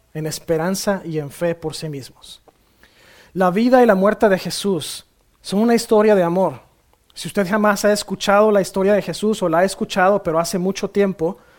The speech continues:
Jesús vivió sin pecado. A sus treinta años comenzó su ministerio y pasó alrededor de tres años con sus discípulos enseñándoles, yendo de aquí para allá, predicando el evangelio, hablándole a la gente del reino de Dios.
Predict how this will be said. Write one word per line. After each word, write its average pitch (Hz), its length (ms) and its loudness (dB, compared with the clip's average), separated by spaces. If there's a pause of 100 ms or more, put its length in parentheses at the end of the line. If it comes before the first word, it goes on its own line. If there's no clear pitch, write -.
(560)
Jesús 240 720 -2 (600)
vivió 208 400 4
sin 247 260 -2
pecado. 185 600 2 (1120)
A 156 100 -6
sus - 220 -8
treinta 208 400 4
años 214 300 2
comenzó 175 500 0
su 226 140 -2
ministerio 190 760 2 (520)
y 196 80 -2
pasó 202 300 2
alrededor 208 520 6
de 202 80 -8
tres 202 240 0
años 202 340 0
con 185 140 -4
sus 175 160 -6
discípulos 196 540 -2
enseñándoles, 208 1040 0
yendo 202 400 0
de 180 80 -2
aquí 202 240 -4
para 175 240 2
allá, 185 420 2
predicando 190 640 2
el 202 60 2
evangelio, 202 760 0
hablándole 214 440 2
a 196 60 4
la 160 120 0
gente 208 380 -2
del 180 160 2
reino 190 260 2
de 185 140 0
Dios. 180 420 -4